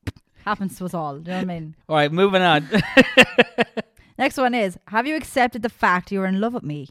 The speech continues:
Speaker 1: yet?" Or
Speaker 2: Uh, give it another day or two. Can't rush into these things. I don't even know if you have land yet.
Speaker 1: "I have twenty-four acres and a vagina."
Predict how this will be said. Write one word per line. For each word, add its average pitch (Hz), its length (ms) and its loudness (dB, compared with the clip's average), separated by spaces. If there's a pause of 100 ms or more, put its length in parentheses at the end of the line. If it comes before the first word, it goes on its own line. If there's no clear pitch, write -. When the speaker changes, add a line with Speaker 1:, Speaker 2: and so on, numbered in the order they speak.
Speaker 1:
yet?" 147 340 -12 (200)
Or 147 640 -6 (540)
Speaker 2:
Uh, 285 720 -2
give 415 120 0
it 415 140 0
another 381 200 0
day 330 260 0
or 214 80 6
two. 127 320 2 (320)
Can't 370 300 -2
rush 349 200 4
into 277 160 -4
these 226 180 0
things. 127 520 -4 (320)
I - 40 -18
don't 226 180 2
even 247 260 0
know 240 160 4
if 226 120 0
you 226 100 0
have 220 120 0
land 240 280 -2
yet. 110 320 -2 (520)
Speaker 1:
"I - 100 -6
have 196 120 -2
twenty-four 233 460 -4
acres 160 420 -8 (340)
and 175 140 -6
a 190 60 -4
vagina." 208 520 -8